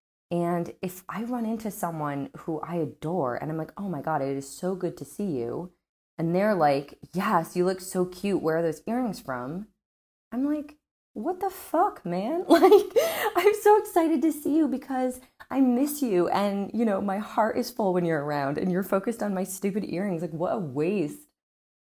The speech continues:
It makes me, it makes me feel hurt, you know? It makes me feel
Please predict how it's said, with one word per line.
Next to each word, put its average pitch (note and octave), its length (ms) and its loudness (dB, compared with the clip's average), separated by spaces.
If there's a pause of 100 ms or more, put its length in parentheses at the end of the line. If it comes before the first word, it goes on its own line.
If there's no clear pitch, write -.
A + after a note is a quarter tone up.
(120)
It G#3 80 2
makes G#3+ 280 2
me, B3 280 0
it - 500 -16
makes A3+ 160 -6
me C#4+ 100 2
feel C#4 160 -4
hurt, - 560 -6
you E3 120 -6
know? D#3 100 -4
It F3 80 -6
makes F3+ 220 -8
me G#3+ 80 -2
feel F3+ 480 -6